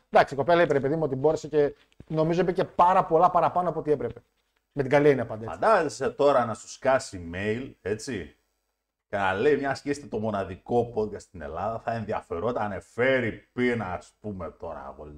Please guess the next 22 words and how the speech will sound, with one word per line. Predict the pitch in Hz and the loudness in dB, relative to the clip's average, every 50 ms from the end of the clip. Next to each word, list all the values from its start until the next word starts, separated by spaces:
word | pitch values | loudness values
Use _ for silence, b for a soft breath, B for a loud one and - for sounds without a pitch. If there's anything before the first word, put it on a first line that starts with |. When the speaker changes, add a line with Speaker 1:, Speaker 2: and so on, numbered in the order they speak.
| 76 73 | -18 -16
Speaker 2:
λέω. | 73 71 69 69 - _ _ _ _ _ _ _ _ _ _ _ _ _ _ _ _ _ _ _ _ _ _ _ _ _ _ _ _ | -16 -18 -18 -20 -20 _ _ _ _ _ _ _ _ _ _ _ _ _ _ _ _ _ _ _ _ _ _ _ _ _ _ _ _
Ας, | - 240 233 - | -14 -14 -12 -10
ας | - 175 156 147 | -12 -12 -10 -8
δώσει | 135 123 113 - 101 | -10 -10 -8 -8 -10
έτσι | 90 - - - | -12 -12 -14 -18
δέκα | 82 85 80 - - | -18 -16 -16 -18 -20
λεπτά | 80 - _ - - - _ | -20 -20 _ -20 -20 -20 _
μια | _ _ | _ _
συνέντευξη | _ _ _ 80 82 80 - _ - | _ _ _ _ -20 -20 -20 _ -20
ο | 78 | -20
κύριος | - - 95 98 - 98 | -18 -16 -14 -14 -14 -14
Τόνι | _ - 101 107 123 120 | _ -16 -14 -14 -16 -16
Καν | 120 - - - _ _ _ _ _ _ _ _ _ _ _ 131 | -20 -20 -20 -20 _ _ _ _ _ _ _ _ _ _ _ -20
Speaker 1:
Ο | |
κύριος | 127 - 139 131 | -18 -14 -10 -6
Speaker 2:
για | 107 110 | -6 -6
Speaker 1:
Τόνι | 131 127 | -6 -6
Speaker 2:
τους | 127 - - | -10 -10 -2
Speaker 1:
Καν. | - 120 127 143 | 2 2 2 2
Speaker 2:
fans | 127 | 0
στην | - - 120 117 | -4 -8 -6 -2
Ελλάδα». | 113 107 113 113 117 120 101 - 104 - | 0 2 2 2 2 0 -2 -4 -8 -14